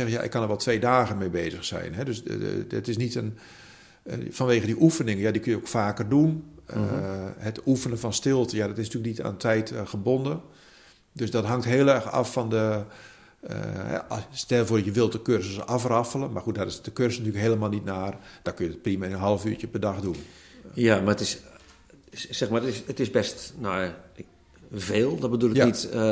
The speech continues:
Speaker 1: Nee,
Speaker 2: normerend, maar gewoon,
Speaker 1: ja.
Speaker 2: hè, als, als
Speaker 1: Ja.
Speaker 2: observatie. Het is best veel wat je aanreikt.
Speaker 1: Ja.
Speaker 2: Eh,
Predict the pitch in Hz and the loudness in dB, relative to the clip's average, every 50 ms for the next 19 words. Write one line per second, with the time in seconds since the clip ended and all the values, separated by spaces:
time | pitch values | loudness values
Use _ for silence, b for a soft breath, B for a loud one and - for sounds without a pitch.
0 | 107 107 107 110 110 117 123 123 117 113 127 135 135 131 120 117 107 104 - 120 | 2 2 2 2 4 6 8 8 8 8 8 8 8 8 6 6 4 2 0 0
1 | 113 107 104 - 113 110 107 104 104 104 107 110 175 226 180 - - 117 117 - | 0 0 0 -2 0 0 0 0 0 -2 -2 -4 -4 -4 -6 -8 -8 -8 -6 -6
2 | 120 110 - - - 117 - - - - - - 117 98 123 127 135 135 - - | -6 -6 -6 -6 -4 -4 -4 -4 -6 -8 -8 -8 -6 -2 -2 -2 -2 -4 -6 -6
3 | 156 131 135 117 107 123 104 - - - - 127 135 160 170 156 147 131 - - | -4 -2 -2 0 2 0 0 0 -2 -2 2 4 4 4 4 2 0 -2 -2 -4
4 | - 139 147 151 147 143 147 165 196 208 - 131 117 - - B B B B B | -4 -4 -4 -4 -4 -4 -4 -4 -4 -4 -4 -4 -4 -6 -8 B B B B B
5 | B B B B B B B B B _ - 98 98 98 98 101 98 98 | B B B B B B B B B _ -6 -4 -2 0 2 2 0 0